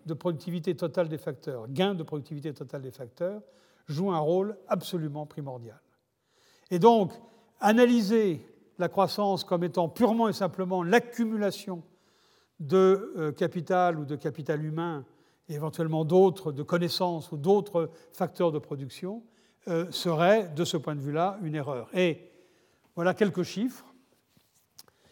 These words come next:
qui correspondent à, euh, euh, aux pays, euh, asiatiques. Vous avez les, euh, trois des quatre dragons, euh, puis la Chine, euh, et l'Inde. Alors, euh, pardon, j'ai, euh,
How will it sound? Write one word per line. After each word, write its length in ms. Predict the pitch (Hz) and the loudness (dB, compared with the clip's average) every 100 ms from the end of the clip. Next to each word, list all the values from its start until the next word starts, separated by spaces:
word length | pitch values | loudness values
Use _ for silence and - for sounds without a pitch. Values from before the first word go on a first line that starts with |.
| _ _ | _ _
qui 140 | - 175 | -6 2
correspondent 560 | 185 180 - 196 190 | 4 4 2 2 4
à, 260 | 165 160 170 | 4 4 2
euh, 340 | 151 135 131 127 _ _ _ - | -2 -8 -10 -14 _ _ _ -14
euh, 320 | 139 143 147 156 190 | -12 -10 -14 -16 -8
aux 100 | 147 | -6
pays, 380 | - 175 180 170 | 0 2 2 2
euh, 160 | 147 | 2
asiatiques. 720 | 170 156 160 - 190 240 - | 0 0 -2 -2 -2 -2 -4
Vous 240 | 151 139 143 | -6 -4 -4
avez 300 | 147 165 160 | -2 -2 -2
les, 300 | 139 139 131 | -2 -4 -4
euh, 420 | 123 123 120 120 | -8 -12 -14 -14
trois 360 | - 180 185 175 | -4 6 6 6
des 160 | 147 | 2
quatre 480 | 139 165 151 - 143 | -4 -4 -4 -6 -8
dragons, 560 | 135 143 156 170 226 262 - _ _ _ _ - | -6 -2 -2 -2 -4 -8 -16 _ _ _ _ -6
euh, 200 | 156 139 127 | -4 -6 -8
puis 180 | - 175 | -2 0
la 100 | 156 | 0
Chine, 520 | - 185 180 151 139 285 | -2 0 0 -2 -6 -6
euh, 240 | 151 147 | -6 -4
et 100 | 170 | -4
l'Inde. 420 | 151 170 240 262 220 - - _ - | 0 2 2 -2 -6 -12 -20 _ 2
Alors, 400 | 202 208 165 - - | 8 8 8 -2 -4
euh, 220 | 190 170 | 2 2
pardon, 580 | 147 208 170 202 226 208 | 4 2 4 4 4 2
j'ai, 320 | 135 175 180 | 2 2 6
euh, 760 | 165 156 143 139 131 131 127 131 | 6 4 2 -2 -4 -8 -10 -12